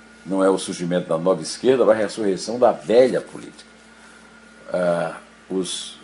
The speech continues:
eh, prefeitos eleitos recompuseram os, o quadro partidário pré-Bolsonaro e o Bolsonaro enterrou praticamente todos os chefões das organizações criminosas partidárias em oitenta,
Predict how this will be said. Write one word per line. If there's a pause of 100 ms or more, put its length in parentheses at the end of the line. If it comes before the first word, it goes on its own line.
eh,
prefeitos
eleitos
recompuseram
os,
o
quadro
partidário (100)
pré-Bolsonaro (1000)
e (680)
o
Bolsonaro
enterrou
praticamente (100)
todos
os
chefões (320)
das
organizações
criminosas
partidárias
em
oitenta,